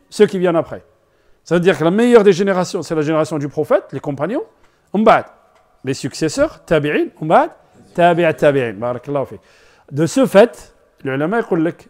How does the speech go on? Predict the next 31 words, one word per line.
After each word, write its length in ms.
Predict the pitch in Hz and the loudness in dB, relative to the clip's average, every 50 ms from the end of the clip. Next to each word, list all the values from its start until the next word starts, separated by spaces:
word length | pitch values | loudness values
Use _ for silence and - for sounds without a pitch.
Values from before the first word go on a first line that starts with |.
| _ _ - | _ _ -12
quand 260 | - 180 190 160 - | -10 -8 -8 -6 -4
un 160 | 180 170 190 233 | -2 -2 0 0
avis 320 | 262 254 262 254 240 226 | 0 0 2 0 0 0
juridique 720 | 147 220 233 185 208 185 160 196 - _ - - _ _ _ _ _ _ _ _ _ _ - - | 0 -2 0 0 0 -2 -2 -4 -8 _ -18 -20 _ _ _ _ _ _ _ _ _ _ -4 -2
existe 680 | 190 160 147 156 147 196 214 - - - _ - - - | -2 -2 -2 -4 -2 -2 -2 -4 -6 -12 _ -20 -20 -20
sur 380 | - - - 226 208 139 139 | -12 -4 -2 0 0 0 0
nazila 420 | 151 196 196 185 143 156 151 156 151 | 0 0 0 0 0 0 2 2 4
waqa'at, 520 | 156 190 185 185 160 143 127 127 120 - - - _ _ _ _ _ _ _ | 4 2 2 2 0 0 0 -2 -4 -8 -16 -20 _ _ _ _ _ _ _
fait 100 | - 160 | -2 0
avec 220 | 160 175 175 170 156 | 0 0 0 -2 -2
le 80 | 156 | 0
waqt, 420 | 156 156 - - - _ _ _ _ _ _ _ - | 0 0 -2 -4 -14 _ _ _ _ _ _ _ -10
par 100 | 139 117 | -8 -8
exemple, 380 | 113 110 123 202 247 254 - _ _ _ _ _ _ _ _ _ - - | -8 -6 -4 -4 -6 -6 -10 _ _ _ _ _ _ _ _ _ -2 -2
et 120 | 175 170 | -2 -2
que 280 | - - 226 226 214 196 | 2 4 6 8 8 6
hadul 320 | - 156 233 254 247 233 202 | 6 6 4 4 6 4 2
ulama, 340 | 180 190 196 208 240 269 240 | 2 0 0 0 0 0 0
ils 100 | 175 190 | 2 0
ont 60 | 190 | 0
donné 300 | 190 214 277 294 269 247 | 2 4 4 4 6 6
leur 180 | 226 196 156 | 4 4 4
avis, 280 | 165 147 113 123 110 104 _ _ _ _ _ _ _ _ _ _ _ _ - | 2 0 0 -4 -10 -10 _ _ _ _ _ _ _ _ _ _ _ _ -4
le 80 | - 190 | -2 0
mutaakhir, 840 | 202 196 - 208 - - 185 170 - - 208 277 294 294 294 - - _ - | 0 2 2 0 0 0 0 -2 0 0 0 2 2 0 -2 -6 -10 _ -14
il 40 | - | -12
ne 40 | 139 | -10
peut 120 | 175 156 | -8 -4
pas 140 | 175 226 214 | 0 0 0
les 80 | 202 | 0
contredire. 480 | - 165 160 143 - 143 120 107 98 | 0 -2 -6 -6 -6 -8 -10 -10 -12